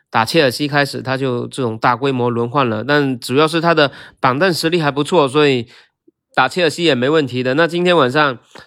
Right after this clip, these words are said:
你觉得打布莱顿还是会，可能会受到，客场会受到一些阻力，对不对？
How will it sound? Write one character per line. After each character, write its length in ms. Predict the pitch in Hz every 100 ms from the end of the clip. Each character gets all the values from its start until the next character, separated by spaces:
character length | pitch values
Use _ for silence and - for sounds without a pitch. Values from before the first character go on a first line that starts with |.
| _
你 100 | -
觉 120 | 123 139
得 160 | 147
打 580 | 139 120 110 110 113 127 - _
布 80 | -
莱 160 | 143 120
顿 300 | 156 135 101 _ 120
还 220 | 113 120 127
是 180 | 165
会， 220 | 147 160 139
可 100 | 120
能 160 | 120
会 140 | 143 143
受 180 | 156
到， 240 | 143 135 120
客 180 | - 147
场 160 | 117
会 80 | 135
受 160 | 143 143
到 140 | 143
一 60 | 139
些 120 | 151
阻 240 | - 104
力， 160 | 120 139
对 140 | 131
不 80 | 120
对？ 200 | 117